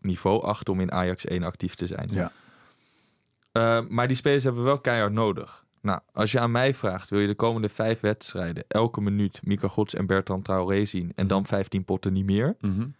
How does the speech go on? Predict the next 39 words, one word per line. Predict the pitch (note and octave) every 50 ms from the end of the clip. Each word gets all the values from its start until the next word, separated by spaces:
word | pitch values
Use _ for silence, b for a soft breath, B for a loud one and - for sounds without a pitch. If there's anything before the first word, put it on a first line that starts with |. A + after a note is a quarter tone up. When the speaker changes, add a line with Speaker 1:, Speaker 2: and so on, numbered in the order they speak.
| b b b b b b
Speaker 1:
Of | - B2 A2+
wil | G#2+ A#2 A2+ G#2+
je | G#2+
ze | G2 F#2+ G2
de | G2 F#2+
komende | - A2+ G#2+ G#2 G2+ G2 F#2 - -
achttien | - A2 - - A2 G#2 G2
potten, | - G2+ F#2+ - - F#2 F2 - _ _ _ _ _ _ _ _
eh, | - G2+ F#2+ F#2 F2+ F2 - - _ _ _ _ _ _ _ _ _
Speaker 3:
Voor | - - G#2+
een | G#2
uur | G#2+ G2+ G2+
zien? | - C3 C#3 D3 _ _
Speaker 1:
om | - C3 C3 C3
de | C3+ C3
pot | - C3+ B2+ B2+ -
zien | - C#3+ C#3+ D3+
Speaker 3:
Ja. | D#3+ G2
Speaker 1:
of | E2+ A2 -
af | G#2+ A2 -
en | - G#2+
toe | - A2+
maar | G#2+ G#2+ G#2 G#2+ -
een | - F2 G2+
half | G2+ G#2+ A2 G#2+ G2 -
uur | A#2 A2+ A#2 C3 C#3+ D#3+ F#3+ - _
of | - - F#2+ F#2+
drie | - G#2 G#2 G#2
kwartier? | - G#2+ G2 - - G#2+ A2+ A#2+ D3+ D#3 b b b b b b b
Dan | - G#2
kies | G2+ - A2+ A2
ik | B2+ A#2+ -
honderd | - _ - - A2 B2+ D#3 E3+ D#3+ D3 C#3+ C#3 -
procent | - A#2+ A#2 A2 - B2 A2+ A2 -
zeker | - A2+ A2+ A2+ - G#2+
voor | - - G#2 G2
dat | G2 F2+
laatste. | G2+ G2+ G2 G2 G2+ - - - - A2
Speaker 3:
Mhm. | G#2 G2+